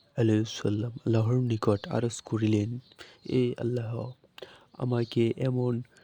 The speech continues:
কোনো জিনিস শিক্ষা দিন, যত দ্বারা আমি আপনার জিকির করিব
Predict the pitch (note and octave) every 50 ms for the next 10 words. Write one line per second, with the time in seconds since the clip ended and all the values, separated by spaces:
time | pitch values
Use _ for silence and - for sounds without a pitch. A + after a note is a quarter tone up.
0 | - - - _ _ _ _ _ - - C3 B2 B2 B2 B2+ B2 B2 C3 - -
1 | A#2+ - - B2 A#2 A#2+ A#2 - - - A#2 A#2 - - - - B2+ B2 A#2+ B2
2 | A2+ A2+ A2+ A#2+ A2 G#2+ G#2+ A2+ A2+ - _ _ _ _ _ _ _ - - -
3 | - _ _ - _ _ - - - A#2 A2 - A#2+ A#2+ - A#2+ A2+ A2+ A2 G#2+
4 | G#2+ - - A#2 A#2 A#2 A#2 A#2 - A2 G#2+ - - - A#2+ A2+ A2 A2 - A#2
5 | A2+ A2 - - - - - - A2+ A2 A2+ A2 G#2+ G#2+ G#2